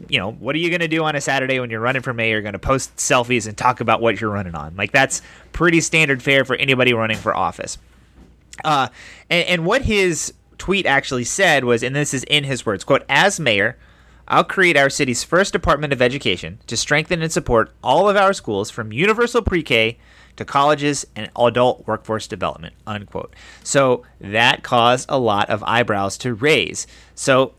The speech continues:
you know, in Louisville, we independently elect the J C P S school board, and the mayor has, you know, really very little to do with public education. And that's really a point of pride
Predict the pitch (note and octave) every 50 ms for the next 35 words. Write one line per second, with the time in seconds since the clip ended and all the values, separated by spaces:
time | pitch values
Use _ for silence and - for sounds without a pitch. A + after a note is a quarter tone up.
0 | _ - D3 C3+ C3 - - F#3+ F#3+ G#3+ A#3 A#3 A#3 C4+ D#4 D#4+ A#3 D3 C3+ C3
1 | B2 C#3 E3 - - - F#3+ G3 G#3 G#3+ A#3+ A3 E3+ - - F#3 F#3 E3+ E3+ -
2 | C#3+ D3+ C#3 G2 B2+ B2+ A#2 B2 A2 A2 A2 - - A#2 A#2+ G#2+ A#2 A#2+ A#2+ -
3 | - A#2 - A#2+ A2+ G#2+ - - - A2 G#2+ F#2+ E2+ F#2 F2 E2 D#2+ E2 E2 -
4 | - - - - - - - - - C3 C3 B2+ B2 A#2+ B2 B2+ C#3 E3+ G#3+ G#3+
5 | E3 C#3+ C#3+ C#3 C#3+ C3 C#3 C3+ C#3 C#3 C3+ - _ - C#3 C3+ B2+ A#2+ A#2 C3
6 | F#3 A3 A#3 G3+ D3 A#2 G#2 - D3 D#3 E3 E3 D#3+ D3+ C3+ B2 B2+ C3+ B2+ C3
7 | B2 A#2+ - - A2+ G2 F2+ A2 A2+ A2+ G#2 G2+ G2+ G2+ F#2+ - G#2 G2+ - -
8 | G2 F#2+ F#2+ G2 F#2+ - F#2 E2+ F2 G2 D3 E3 D#3 - - F#2+ - G#2 B2 C3+
9 | E3 G3+ - - E3 G#3 B3 B3 F#3+ - - - - C#3 C3 A#2+ A2+ - - D#3
10 | D#3 G3 G3+ E3 B2+ A#2+ A2+